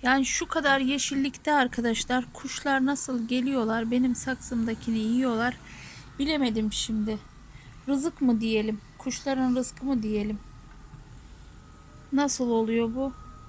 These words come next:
Anlamadım. Şimdi arkadaşlar, bakın şu köşede de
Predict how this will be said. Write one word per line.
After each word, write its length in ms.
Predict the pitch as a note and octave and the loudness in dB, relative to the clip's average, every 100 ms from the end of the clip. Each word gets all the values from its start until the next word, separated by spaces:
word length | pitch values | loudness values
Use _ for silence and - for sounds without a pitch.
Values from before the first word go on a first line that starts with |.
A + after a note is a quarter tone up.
| - - - - | -20 -20 -20 -6
Anlamadım. 580 | B3 A3+ A3 G#3+ G#3+ - - - - - - - - - - - - - - - - - - - - - - - - - - - - - - - - - - - - - - - - - - | -2 0 0 -2 -6 -10 -16 -18 -18 -20 -20 -20 -20 -20 -20 -20 -20 -20 -20 -20 -20 -20 -20 -20 -20 -20 -20 -20 -20 -20 -20 -20 -20 -20 -20 -20 -20 -20 -20 -20 -18 -18 -20 -20 -20 -18 -8
Şimdi 380 | - B3 A#3 | -2 0 0
arkadaşlar, 680 | A3 G#3+ G#3+ A3 - G#3+ G#3 | 0 -4 -6 -4 -2 -2 -6
bakın 220 | A3 - | -6 -6
şu 180 | A3 - | -6 -8
köşede 520 | - A3 B3 A3+ A#3 | -10 -8 -6 -4 -4
de 160 | A3+ | -6